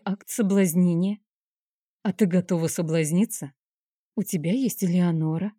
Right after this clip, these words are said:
Я опустила глаза. Нарочно, чтобы он не прочёл в них к чёрту Нору. Рут поставил чашку на блюдце.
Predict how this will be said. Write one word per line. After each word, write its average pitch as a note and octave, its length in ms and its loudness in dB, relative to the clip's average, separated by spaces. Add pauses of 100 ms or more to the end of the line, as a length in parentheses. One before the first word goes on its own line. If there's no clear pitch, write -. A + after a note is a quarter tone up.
(260)
Я D#3+ 260 -2
опустила E3 520 -4
глаза. D#3 540 -4 (500)
Нарочно, F3+ 720 0
чтобы F#3 380 -2
он B3 120 6
не A#3 120 6
прочёл G3+ 480 -2
в F3 100 0
них G#3 380 2
к - 80 -20
чёрту F#3+ 540 -2
Нору. E3+ 420 2 (580)
Рут A3 280 0
поставил F3+ 480 -2
чашку F#3 420 -4
на F#3+ 160 4
блюдце. D#3 580 -6